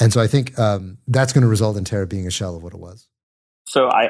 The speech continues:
Speaker 2: I feel like I've talked to maybe, like, ten to fifteen Terra projects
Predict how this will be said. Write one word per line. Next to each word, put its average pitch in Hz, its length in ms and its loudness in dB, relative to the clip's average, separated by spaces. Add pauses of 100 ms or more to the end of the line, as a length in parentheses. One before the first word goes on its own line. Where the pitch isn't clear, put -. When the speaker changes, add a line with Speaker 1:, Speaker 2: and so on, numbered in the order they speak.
(120)
Speaker 2:
I - 20 -4
feel 131 160 0
like 117 100 0
I've 104 140 -2
talked 87 320 0
to 82 160 -2
maybe, 78 340 -8
like, 80 280 -2
ten 82 360 -2
to 80 100 -10
fifteen 82 680 -8
Terra 82 240 2
projects 85 840 -4